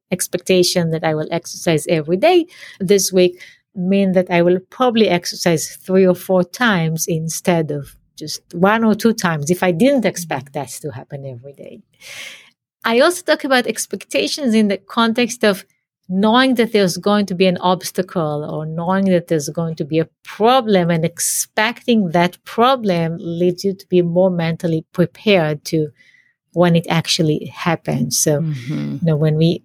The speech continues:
Speaker 1: reminded people that, uh, there's going to be a lot of alcohol in the party, that helped them plan to, to drink less and actually drink less. When we reminded students that they, they would be tempted by social media, they were planning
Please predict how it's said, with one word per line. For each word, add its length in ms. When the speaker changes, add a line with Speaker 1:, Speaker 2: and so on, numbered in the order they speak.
Speaker 1:
reminded 600
people 480
that, 280
uh, 100
there's 300
going 240
to 100
be 160
a 60
lot 180
of 180
alcohol 460
in 140
the 80
party, 640
that 260
helped 320
them 240
plan 420
to, 140
to 100
drink 360
less 240
and 100
actually 300
drink 380
less. 260
When 160
we 140
reminded 400
students 420
that 180
they, 260
they 120
would 180
be 80
tempted 480
by 140
social 460
media, 440
they 140
were 180
planning 720